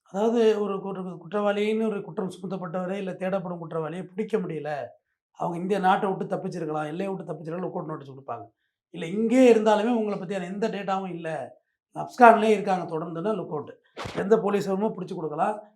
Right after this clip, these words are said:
பொதுமக்கள் பிடிச்சு கொடுக்கலாம், பிடிச்சு கொடுத்தா அதுக்கு, ஆ, அவார்டு வேற அதுல கோட் பண்ணுவாங்க. ஆல்ரெடி இதுக்கு முன்னாடி காஞ்சிபுரத்துல ஸ்ரீதர்னு ஒரு பெரிய டான் தான் அவரும், பெரிய லெவல்ல இருந்தார், கம்போடியாவுல போய் செத்து போனார், சூசைட் பண்ணிக்கிட்டாருன்னாங்க.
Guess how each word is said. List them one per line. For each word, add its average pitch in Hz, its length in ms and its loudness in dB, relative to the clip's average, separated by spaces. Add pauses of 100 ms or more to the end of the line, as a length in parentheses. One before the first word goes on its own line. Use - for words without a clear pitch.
(140)
பொதுமக்கள் 208 400 4
பிடிச்சு 160 220 -6
கொடுக்கலாம், 160 440 -4
பிடிச்சு 180 180 -10
கொடுத்தா 202 220 -6
அதுக்கு, 156 600 -6 (240)
ஆ, 135 520 -6 (480)
அவார்டு 214 280 8
வேற 190 240 2
அதுல 135 460 -4 (160)
கோட் 180 260 -8
பண்ணுவாங்க. 131 240 -12 (420)
ஆல்ரெடி 220 140 4
இதுக்கு 233 200 6
முன்னாடி 220 360 2
காஞ்சிபுரத்துல 220 480 2 (100)
ஸ்ரீதர்னு 202 420 -4
ஒரு 135 360 -8 (600)
பெரிய 156 600 -4 (180)
டான் 151 260 -6
தான் 139 120 -6
அவரும், 135 280 -12 (460)
பெரிய 165 200 -12
லெவல்ல 156 320 -4
இருந்தார், 165 140 -10
கம்போடியாவுல 180 520 0
போய் 165 420 -6
செத்து 147 240 -18
போனார், 143 260 -12 (380)
சூசைட் 165 320 -6
பண்ணிக்கிட்டாருன்னாங்க. 175 840 -2